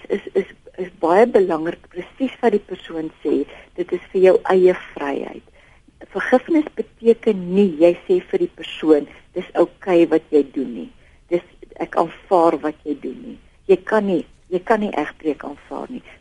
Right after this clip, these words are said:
Vergifnis beteken, "Ek gaan nie langer belê in dit nie. Ek gaan nie langer vashou aan hierdie pyn wat jy aan my gedoen het nie. Ek maak myself vry."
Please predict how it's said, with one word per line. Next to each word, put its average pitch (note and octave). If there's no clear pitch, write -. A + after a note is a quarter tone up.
Vergifnis A#3+
beteken, -
"Ek F#3+
gaan G3+
nie G3+
langer D#3+
belê D3
in D3
dit C3+
nie. -
Ek F#3
gaan G#3
nie G#3
langer E3
vashou G3
aan E3
hierdie D3+
pyn D#3
wat E3
jy D#3+
aan D3+
my C#3
gedoen C#3
het C3
nie. -
Ek -
maak C3+
myself D3
vry." -